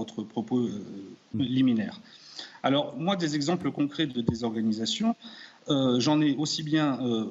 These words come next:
Speaker 1: au, au lycée général, au lycée professionnel et, euh, dans le premier degré. Euh, au lycée général, on, on vit sous un régime d'insécurité juridique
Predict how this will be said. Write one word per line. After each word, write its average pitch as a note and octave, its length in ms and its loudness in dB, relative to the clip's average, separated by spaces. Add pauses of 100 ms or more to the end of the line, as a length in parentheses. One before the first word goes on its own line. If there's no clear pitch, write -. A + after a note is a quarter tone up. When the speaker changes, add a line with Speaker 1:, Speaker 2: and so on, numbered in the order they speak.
(100)
Speaker 1:
au, A#2 260 -4
au - 20 2
lycée B2+ 440 2
général, D#3+ 580 2
au C#3+ 100 2
lycée C3+ 260 -2
professionnel D3+ 840 0
et, D#3+ 240 2
euh, B2+ 320 2
dans C3+ 200 0
le C#3 60 2 (100)
premier D3+ 220 0
degré. G#2+ 280 -2 (520)
Euh, A#2 220 2 (800)
au D3 120 2
lycée E3 220 2 (100)
général, D#3 520 2
on, C#3 380 0
on C#3+ 80 2
vit D#3+ 160 0 (100)
sous C#3+ 200 0
un A#2+ 80 2
régime C#3+ 340 0
d'insécurité D#3+ 680 0
juridique C#3+ 600 -2